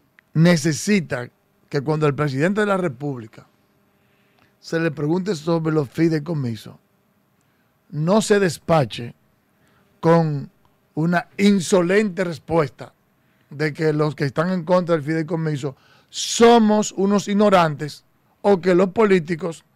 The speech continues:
están haciendo, eh, politiquería. No, no, no, no, no.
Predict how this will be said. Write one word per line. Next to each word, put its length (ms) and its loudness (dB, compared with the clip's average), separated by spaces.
están 360 0
haciendo, 680 0
eh, 420 0
politiquería. 760 -2
No, 160 -6
no, 100 -8
no, 140 -14
no, 100 -20
no. 140 -20